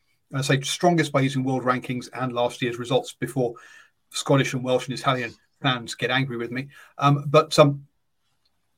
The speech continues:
so, yeah, so perhaps that'll be the difference between these two is the draw rather than necessarily the teams themselves, uh, in this. But, uh, but it, it, it's those two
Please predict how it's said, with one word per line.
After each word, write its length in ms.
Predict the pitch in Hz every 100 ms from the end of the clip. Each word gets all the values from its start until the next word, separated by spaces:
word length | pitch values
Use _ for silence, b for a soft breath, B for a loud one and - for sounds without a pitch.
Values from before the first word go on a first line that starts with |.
| -
so, 220 | - 147
yeah, 300 | 147 147 127
so 200 | - 156
perhaps 320 | 151 143 175
that'll 140 | - 165
be 80 | 143
the 80 | 135
difference 280 | 143 143 143
between 220 | 139 143
these 160 | 135
two 340 | - - 139 139
is 320 | 135 135 131 - b b _
the 160 | 143 127
draw 480 | 123 143 147 127 - b b -
rather 340 | 131 135 131
than 140 | 131 127
necessarily 360 | 123 - 120
the 40 | 117
teams 360 | - 139 127
themselves, 600 | - 113 - 120 117 - - _ _ -
uh, 220 | 127 120 -
in 160 | 131
this. 200 | 123 117
But, 280 | - 139 -
uh, 140 | 127 117
but 100 | 143
it, 80 | 143
it, 300 | 127 160 156
it's 140 | 175 156
those 240 | 190 156
two 300 | - 147 139